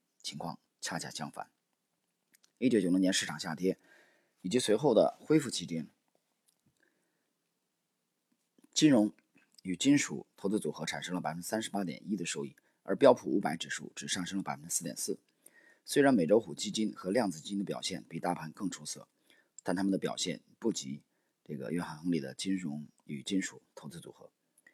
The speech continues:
对于这段时期内基本分析在趋势跟踪交易者的交易中不起作用的原因，杰里帕克提出了一个简单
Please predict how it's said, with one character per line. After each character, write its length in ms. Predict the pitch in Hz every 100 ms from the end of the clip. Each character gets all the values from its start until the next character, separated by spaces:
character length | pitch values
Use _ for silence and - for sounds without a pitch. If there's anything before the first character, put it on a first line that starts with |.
| _ _ -
对 100 | 143
于 20 |
这 120 | 143
段 100 | 127
时 160 | 104 101
期 160 | - 120
内 260 | 120 - -
基 140 | -
本 120 | 101
分 140 | 78 92
析 180 | - 95
在 320 | 92 69 50 -
趋 160 | - 95
势 40 |
跟 120 | 98
踪 40 | 98
交 160 | 101
易 80 | 98
者 120 | 76
的 80 | 62
交 180 | - 98
易 60 |
中 160 | 87 85
不 120 | -
起 200 | 107 151
作 160 | - 92
用 80 | 69
的 80 |
原 120 | 60 -
因， 100 | - _
杰 120 | - 92
里 60 |
帕 180 | 90 80
克 280 | - - -
提 140 | - 76
出 140 | 85
了 40 |
一 60 | 78
个 100 | -
简 220 | - 69
单 160 | 110